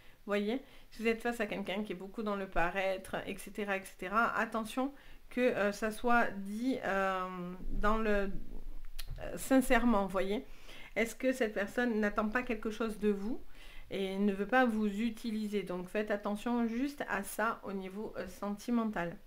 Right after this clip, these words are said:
Il pourrait y avoir une rencontre très, très jolie, quelqu'un qui peut être destiné, quelqu'un qui peut vous être destiné, avec qui vous pouvez ressentir, ou vous la connaissez déjà, vous le connaissez déjà.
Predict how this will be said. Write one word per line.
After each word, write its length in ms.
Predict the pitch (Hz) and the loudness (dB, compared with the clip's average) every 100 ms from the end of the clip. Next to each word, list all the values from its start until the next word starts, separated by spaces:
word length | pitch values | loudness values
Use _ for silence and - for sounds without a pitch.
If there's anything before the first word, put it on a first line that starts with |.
| - - - - - - - - - - - - - - - - | -8 -6 -6 -6 -8 -10 -12 -14 -16 -18 -18 -12 -10 -10 -10 -8
Il 40 | 214 | -2
pourrait 260 | 254 269 | 4 6
y 40 | 262 | 8
avoir 300 | 233 240 233 | 6 6 6
une 120 | 233 | 4
rencontre 720 | 214 214 214 226 233 196 - | 4 2 2 2 2 0 -4
très, 200 | - 254 | -2 -4
très 200 | - 269 | 0 2
jolie, 400 | 247 240 208 269 - - - | 2 2 2 -2 -6 -12 -8
quelqu'un 360 | - 214 240 240 | -2 0 2 0
qui 100 | 196 | -2
peut 160 | - | 0
être 240 | 208 208 - 180 180 | 0 0 -4 -2 0
destiné, 680 | 233 233 - 226 220 220 247 | 0 0 -4 0 2 2 2
quelqu'un 340 | 226 214 233 | 2 2 0
qui 160 | 240 - | -2 -4
peut 220 | - 185 | 2 4
vous 260 | 247 233 | 4 2
être 220 | 220 220 - 185 | 0 -2 -4 -6
destiné, 680 | 185 233 233 - 226 214 262 - - - - | -2 -4 -4 -2 2 2 0 -6 -12 -10 -4
avec 240 | 196 208 | -2 -2
qui 140 | - 254 | -2 -4
vous 140 | 220 | 4
pouvez 340 | - 202 233 | 6 8 6
ressentir, 720 | 220 208 185 196 - 269 254 - | 2 0 -2 -2 0 0 0 0
ou 140 | 208 208 | -2 -2
vous 180 | 196 | 0
la 180 | 214 202 | 0 0
connaissez 420 | 196 202 208 208 | 0 0 0 -2
déjà, 420 | 190 196 196 240 262 | -4 -4 2 2 2
vous 140 | 214 | 2
le 220 | 220 269 | 2 2
connaissez 420 | 269 214 208 208 | 2 2 0 -2
déjà. 400 | 196 196 196 196 | -6 -4 2 4